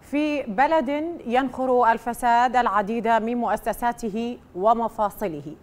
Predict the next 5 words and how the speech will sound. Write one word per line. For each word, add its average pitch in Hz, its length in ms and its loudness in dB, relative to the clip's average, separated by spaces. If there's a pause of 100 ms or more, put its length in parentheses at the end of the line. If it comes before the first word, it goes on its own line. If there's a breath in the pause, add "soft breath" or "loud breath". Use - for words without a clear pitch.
(380 loud breath)
جاءت 302 420 6
سرقة 302 800 0
أموال 277 300 2
هيئة 269 400 0
الضرائب 294 500 2